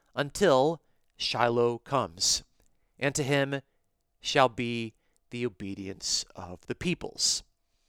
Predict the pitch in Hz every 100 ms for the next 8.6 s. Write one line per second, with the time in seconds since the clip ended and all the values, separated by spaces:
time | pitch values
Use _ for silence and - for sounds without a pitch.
0 | _ _ _ _ _ _ - 107 - 117
1 | 104 110 - 117 107 110 110 101 104 -
2 | - 104 101 - - - 95 95 - 139
3 | - - _ _ _ - _ _ _ _
4 | _ _ _ _ _ _ 135 143 151 185
5 | 160 147 151 - 143 - 127 131 123 -
6 | 123 - - - _ _ _ _ 117 120
7 | - - - - 131 120 117 120 113 _
8 | _ - 113 110 - -